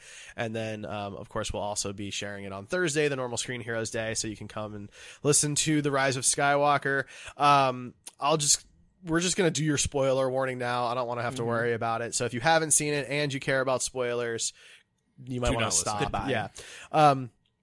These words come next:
Speaker 1: so not a lot to talk about from a box office perspective yet. Of course, we only have the Thursday nights in. Brought in forty million Thursday night preview domestically, which actually puts it fifth all time,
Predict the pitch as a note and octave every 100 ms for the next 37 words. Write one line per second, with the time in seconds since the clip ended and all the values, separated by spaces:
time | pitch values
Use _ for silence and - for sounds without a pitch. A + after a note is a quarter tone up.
0 | _ - - - E3+ E3+ E3+ E3+ E3+ _
1 | _ _ - D#3+ G3+ G#3 F3 E3+ C#3+ D3
2 | D3 C#3 B2+ - C#3 B2 G#2+ A#2 - C#3+
3 | C3 C3+ - C#3+ - C3 C#3+ A#2 C3 D3+
4 | C#3+ C3 C#3+ C#3 - A#2+ A#2+ A2 A#2 A2
5 | - B2 A#2+ B2+ A#2 A#2 - - - -
6 | D3 D#3 D#3+ D#3+ - - - _ C#3+ C3
7 | B2+ A#2+ D3+ D3+ D3 C#3 C#3 C#3 C#3 C3
8 | C3+ C3 C3 B2+ B2 C3 C3 B2 B2+ B2
9 | B2 C3 - - C#3 B2+ B2 - - B2
10 | A#2 A#2+ - B2 B2 A#2 - - B2 B2+
11 | A#2 - D3+ D3+ D3